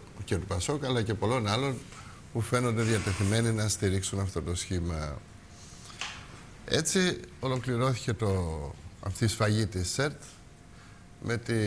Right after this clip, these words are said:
με τη βούλα του νόμου, γιατί, όπως αντιλαμβάνεστε, αυτοί οι άνθρωποι δεν θα ξαναβρούν δουλειά. Αυτές οι συμβάσεις, οι πεντακόσιοι φεύγουν κατευθείαν. Τώρα, ποιοι είναι οι πεντακόσιοι, ψάχνουν μεταξύ τους να δουν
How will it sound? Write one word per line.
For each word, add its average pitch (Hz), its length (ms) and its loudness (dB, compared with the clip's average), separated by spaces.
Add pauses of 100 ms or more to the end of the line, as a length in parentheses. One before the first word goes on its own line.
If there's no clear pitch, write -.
(460)
με 104 100 0
τη 104 80 0
βούλα 117 280 4
του 110 100 -2
νόμου, 165 220 2
γιατί, 147 340 2
όπως 135 320 0
αντιλαμβάνεστε, 117 600 0
αυτοί 113 140 -4
οι 135 40 2
άνθρωποι 127 340 0
δεν 123 100 2
θα 95 60 4
ξαναβρούν 90 480 0 (340)
δουλειά. 120 340 0 (800)
Αυτές 101 380 2
οι 110 80 4
συμβάσεις, 101 480 2 (100)
οι 104 60 2
πεντακόσιοι 101 520 0
φεύγουν 143 300 2
κατευθείαν. 113 480 0
Τώρα, 104 200 2
ποιοι - 140 -4
είναι 123 100 4
οι 113 40 0
πεντακόσιοι, 101 540 0
ψάχνουν 117 400 0
μεταξύ 98 300 -2
τους 110 200 -2
να 95 140 0
δουν 107 260 0